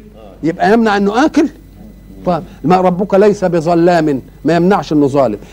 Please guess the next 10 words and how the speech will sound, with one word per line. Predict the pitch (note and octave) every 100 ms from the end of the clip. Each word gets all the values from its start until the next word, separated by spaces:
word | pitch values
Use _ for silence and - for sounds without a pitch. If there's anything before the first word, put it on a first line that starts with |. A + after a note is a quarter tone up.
| -
يبقى | E3+ F3
هو | F#3 G3
ظالم، | C#3+ E3 E3
ما | E3+
بي-، | D#3+
ما | E3
بيبالغش | E3+ F#3 F#3+ A#3 A3 C#3+
في |
الظلم | E3 C3 F3 D3 C3+
بس. | B2+ - -